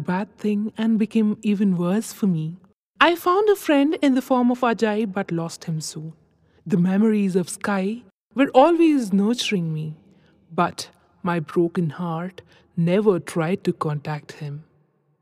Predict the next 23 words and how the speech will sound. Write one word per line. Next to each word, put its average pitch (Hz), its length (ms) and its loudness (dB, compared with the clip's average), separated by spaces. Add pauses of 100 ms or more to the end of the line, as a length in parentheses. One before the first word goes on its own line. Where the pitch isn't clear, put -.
(480)
I - 40 6
took 294 300 2
admission 262 640 4
in 247 160 4
the 226 160 2
B 220 160 4
S 214 120 -2
C 220 200 2
department 233 720 0
and 233 160 2
my 233 140 2
college 240 480 2
journey 190 260 2
started. 170 640 -10 (880)
It - 140 2
was 202 260 4
day 196 220 2
one 196 320 2
of 233 140 -4
my 233 120 2
college. 170 640 -4 (460)
As 180 300 0
I 185 100 4